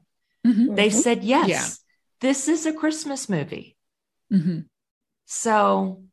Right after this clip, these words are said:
Speaker 2: there is no more argument about it.
Speaker 3: There should never be argument. If you sat
Speaker 2: No.
Speaker 3: through this movie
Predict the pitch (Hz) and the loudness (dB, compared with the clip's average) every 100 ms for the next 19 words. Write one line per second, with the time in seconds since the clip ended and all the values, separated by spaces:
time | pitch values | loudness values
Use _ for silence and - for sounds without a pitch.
0 | _ 190 190 247 240 - 254 269 262 254 | _ -4 2 2 2 0 -2 -2 -4 -6
1 | 247 226 208 202 208 220 185 139 - - | -4 -2 0 0 -2 -6 -10 -10 -14 -18
2 | - - _ _ _ _ _ _ - - | -18 -20 _ _ _ _ _ _ -20 -14
3 | 202 196 - 190 185 370 381 - 175 170 | -8 -6 -6 -8 -4 0 0 2 -2 -2
4 | 180 - - - 175 - 226 - 220 220 | -4 -6 -8 -4 -4 0 -2 0 0 2
5 | 220 262 233 190 190 220 | 2 4 4 2 2 0